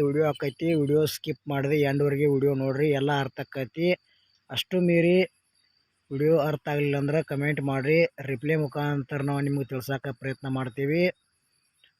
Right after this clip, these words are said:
ಮತ್ತು ನಿಮ್ಮ ಗೆಳೆಯರು ಯಾರು ಟ್ರ್ಯಾಕ್ಟರ್ಗಳ ತೊಗೊಳೋರಿದ್ರೆ ಸೆಕೆಂಡ್ ಹ್ಯಾಂಡ ಈ ವಿಡಿಯೋ ಶೇರ್ ಮಾಡಿರಿ. ಇದ್ರಾಗ ಹದಿಮೂರು ಎಲ್ಲ ಟ್ರ್ಯಾಕ್ಟರ್ ಅದಾವ,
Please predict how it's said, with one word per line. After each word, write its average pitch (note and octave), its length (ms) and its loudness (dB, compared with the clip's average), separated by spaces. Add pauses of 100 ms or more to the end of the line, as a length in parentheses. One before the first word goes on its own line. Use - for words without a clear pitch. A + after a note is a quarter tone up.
ಮತ್ತು D#3 360 -4
ನಿಮ್ಮ D#3 260 0
ಗೆಳೆಯರು E3+ 240 6
ಯಾರು E3+ 480 4
ಟ್ರ್ಯಾಕ್ಟರ್ಗಳ D3+ 460 0 (300)
ತೊಗೊಳೋರಿದ್ರೆ D3+ 440 0
ಸೆಕೆಂಡ್ D3+ 340 -4
ಹ್ಯಾಂಡ D3 200 0
ಈ D#3 360 2
ವಿಡಿಯೋ D3 460 2
ಶೇರ್ C#3+ 320 2
ಮಾಡಿರಿ. C#3 420 2 (160)
ಇದ್ರಾಗ C#3 380 -4
ಹದಿಮೂರು D3 720 2
ಎಲ್ಲ C#3+ 140 -2
ಟ್ರ್ಯಾಕ್ಟರ್ C3 420 -4
ಅದಾವ, C#3+ 380 2